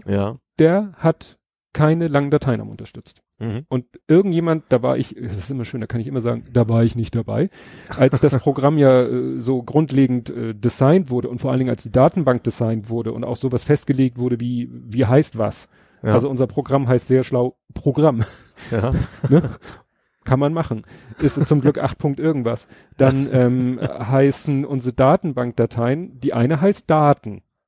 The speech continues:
Speaker 1: Ja.
Speaker 2: Ganz einfach, weil die ist, ne?
Speaker 1: Und
Speaker 2: Und dann
Speaker 1: Kundendaten.
Speaker 2: und dann gibt's aber noch so Mandant- und buchungsjahrspezifische Daten,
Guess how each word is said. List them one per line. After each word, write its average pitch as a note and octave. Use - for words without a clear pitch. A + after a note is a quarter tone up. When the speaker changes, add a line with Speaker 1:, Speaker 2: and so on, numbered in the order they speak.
Speaker 1:
Ja. F2
Speaker 2:
Ganz B2
einfach, D#3
weil A#2+
die A#2
ist, -
ne? C#3+
Speaker 1:
Und -
Speaker 2:
Und A#2+
dann F3+
Speaker 1:
Kundendaten. G2+
Speaker 2:
und C#3
dann C#3+
gibt's E3+
aber D3
noch D3+
so C#3+
Mandant- C#3
und C3+
buchungsjahrspezifische C3
Daten, A2+